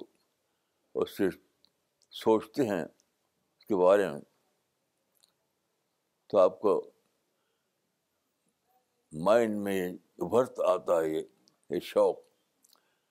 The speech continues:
کہ کیسا عجیب ہوگا وہ خالق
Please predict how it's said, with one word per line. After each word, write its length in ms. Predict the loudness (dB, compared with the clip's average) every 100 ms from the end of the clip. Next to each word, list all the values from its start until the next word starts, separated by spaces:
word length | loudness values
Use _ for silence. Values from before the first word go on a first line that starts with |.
| _ _ _ _ _ -8
کہ 120 | -8
کیسا 640 | -8 2 2 4 4 6 4 -2 _ _ _ _ _ _ _
عجیب 280 | -4 0 2
ہوگا 280 | 2 4 4
وہ 280 | 4 0 -4
خالق 680 | -12 2 2 2 -4 -16